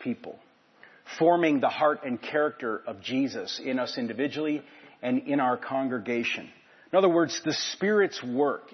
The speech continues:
in our racial, political, gender, age, and economic differences to cultivate between us an authentic unity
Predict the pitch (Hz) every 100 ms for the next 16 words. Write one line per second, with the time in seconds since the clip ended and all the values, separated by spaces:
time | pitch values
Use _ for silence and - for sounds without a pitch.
0 | - 127 120 113 110 107 104 - _ -
1 | 107 147 147 - 156 151 - - _ _
2 | _ 139 120 151 151 151 147 147 135 -
3 | - 143 151 147 151 147 - - - -
4 | 131 143 143 131 - - - - _ 127
5 | 131 156 160 156 147 143 143 131 - 165
6 | 160 131 117 - 120 113 110 - - -
7 | _ - 156 - - 185 208 196 143 175
8 | 180 - - _ _ _ _ - 110 143
9 | - - 190 165 131 - - 127 123 127
10 | - 160 - 139 127 131 143 110 101